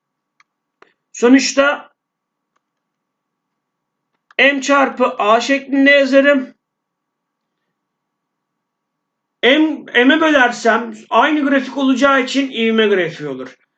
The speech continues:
Cisim eksi yönde yavaşlama yapıyorsa ivmem artı olabilir. O yüzden olabilir dediği için kuvvet grafiğini de kabul ederim. Bu yüzden cevabım Denizli'dir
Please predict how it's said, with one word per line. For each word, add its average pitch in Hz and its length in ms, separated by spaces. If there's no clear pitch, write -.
Cisim 262 720
eksi 220 460
yönde 285 840
yavaşlama 208 720
yapıyorsa 262 760
ivmem 233 640
artı 220 440
olabilir. 285 600
O 262 160
yüzden 247 600
olabilir 233 600
dediği 247 340
için 262 440
kuvvet 233 380
grafiğini 254 640
de 254 360
kabul 226 360
ederim. 226 640
Bu 202 220
yüzden 202 640
cevabım 175 720
Denizli'dir 156 680